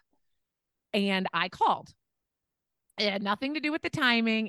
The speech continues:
It had nothing to do with me. It had nothing to do with anything. It was just, she was in this moment, right, of frustration. And I happened to be the trigger that the beach ball blew on, right? And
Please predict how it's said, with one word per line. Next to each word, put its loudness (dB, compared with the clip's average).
It -6
had -6
nothing -4
to -6
do -2
with -2
me. 0
It -8
had -10
nothing -6
to -4
do -4
with -2
anything. -4
It -8
was -8
just, -8
she -4
was -2
in -6
this -8
moment, 2
right, -2
of -2
frustration. -6
And 0
I 4
happened -2
to -8
be -6
the -4
trigger -6
that -6
the -10
beach -14
ball 2
blew 2
on, 0
right? -2
And -2